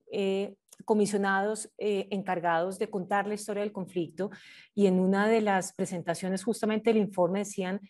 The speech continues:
"El pasado es lo que más cambia", porque todo el mundo va contando su historia, eh, pues según lo ha vivido y según la narrativa, como tú lo mencionabas.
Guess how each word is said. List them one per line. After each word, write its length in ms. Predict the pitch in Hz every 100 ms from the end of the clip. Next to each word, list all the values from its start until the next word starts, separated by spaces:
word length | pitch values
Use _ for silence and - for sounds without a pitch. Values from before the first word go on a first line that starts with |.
| _
"El 120 | - 202
pasado 320 | 180 190 175
es 60 |
lo 120 | 214 220
que 80 |
más 200 | 185 151
cambia", 440 | - 240 131 - -
porque 220 | - -
todo 240 | 185 196 202
el 60 |
mundo 240 | 214 214 208
va 100 | 202
contando 420 | 202 202 190 196
su 120 | -
historia, 500 | 190 - 160 160 180 - - - _ -
eh, 400 | 175 160 156 -
pues 260 | 220 214 -
según 380 | - 196 208 220
lo 60 |
ha 80 | 226
vivido 460 | 240 247 240 233 240
y 40 |
según 540 | 226 190 170 175 190 -
la 160 | 214 208
narrativa, 540 | 202 170 - 185 170
como 180 | 202 196
tú 120 | 175
lo 80 | 170
mencionabas. 680 | 190 185 175 190 127 -